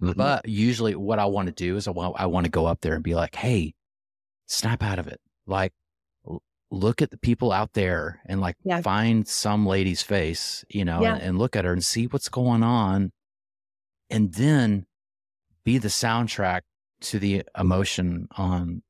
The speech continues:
Speaker 2: her face. It's a
Speaker 3: Yeah.
Speaker 2: big deal what you're playing. And a lot of times, I know we get lost, and I do too. Like, "Hey, let's see if we can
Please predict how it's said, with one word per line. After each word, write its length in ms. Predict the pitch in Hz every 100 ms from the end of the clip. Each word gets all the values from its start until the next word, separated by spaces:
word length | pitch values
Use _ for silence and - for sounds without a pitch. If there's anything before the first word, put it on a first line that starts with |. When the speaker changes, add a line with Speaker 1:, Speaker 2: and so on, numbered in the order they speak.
| -
Speaker 2:
her 200 | - 92
face. 520 | - 87 80 78 -
It's 160 | - 87
a 80 | -
Speaker 3:
Yeah. 240 | 165 170
Speaker 2:
big 80 | 175
deal 220 | 95 92
what 160 | 87 -
you're 100 | 78
playing. 380 | - 87 87 87
And 100 | 110
a 40 | 113
lot 200 | 123 123
of 80 |
times, 280 | 117 107 - _ _ _
I 120 | 117
know 160 | 104 85
we 140 | 104
get 180 | 113 101
lost, 500 | 87 82 85 80 -
and 100 | 143
I 80 | 185
do 140 | 107 85 -
too. 240 | 87 78
Like, 220 | 98 90
"Hey, 280 | 135 170 135
let's 200 | 113 -
see 120 | 147
if 120 | 127
we 80 | 143
can 240 | 123 101